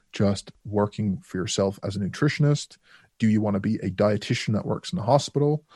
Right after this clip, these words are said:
Do you wanna work in sports nutrition in an organization or with a team in elite sport? Um, all these questions will have very different answers for what you need to pursue.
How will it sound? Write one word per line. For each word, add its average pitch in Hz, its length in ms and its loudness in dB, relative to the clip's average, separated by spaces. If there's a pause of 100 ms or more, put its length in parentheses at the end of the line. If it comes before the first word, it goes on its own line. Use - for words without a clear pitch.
(320)
Do - 80 0
you 104 400 2
wanna 101 240 2
work 107 320 -2
in 98 180 2
sports - 480 0
nutrition 104 680 0
in 104 380 2
an 101 160 0
organization 107 1080 2
or 101 200 0
with 101 340 -4
a 98 100 -4
team 117 540 2
in 101 120 0
elite 101 280 0
sport? 135 460 0 (640)
Um, 101 420 4 (100)
all 131 180 10
these 127 220 4
questions 117 480 0
will 95 80 2
have 98 220 2 (220)
very 110 280 4
different 107 300 -4
answers 95 420 -2
for 98 140 -4
what 101 180 -2
you 101 60 -4
need 98 180 -4
to - 80 -8
pursue. - 560 -2